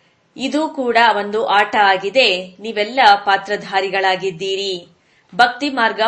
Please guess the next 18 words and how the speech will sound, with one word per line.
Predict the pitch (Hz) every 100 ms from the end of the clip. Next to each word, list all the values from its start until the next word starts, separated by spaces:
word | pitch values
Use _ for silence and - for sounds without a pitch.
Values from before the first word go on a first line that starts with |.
| 226
ಪೂರ್ಣ | 220 226 233
ಆಗ್ತಾ | 196 190 - 196
ಇದೆ. | 190 202 262
ತಂದೆನೇ | 262 202 208 220 240
ಬಂದು | 226 196 190 240 202 - _ _ _ _ _ _ _ - - _ _ _ - _ _ _ _ -
ತಮ್ಮ | 233 233 220 240
ರಚನೆಯ | 208 202 262 240 220 208
ಆದಿ, | 220 196 208 214 247 269
ಮಧ್ಯ, | 202 185 180 208
ಅಂತ್ಯದ | 202 196 226 214 202 208
ಪವಿಚ್-, | 220 - 196 233 - -
ಪರಿಚಯವನ್ನ | 208 233 - 233 202 190 196 196
ಕೊಡ್ತಾ | 185 185 190
ಇದ್ದಾರೆ. | 185 170 185 196 277 170 - _ _ _ -
ಈಗ | 285 294
ತಂದೆ | 247 220 214 277
ಹೇಳ್ತಾರೆ, | 285 214 196 202 220
"ವ್ಯರ್ಥದ | 214 202 202 214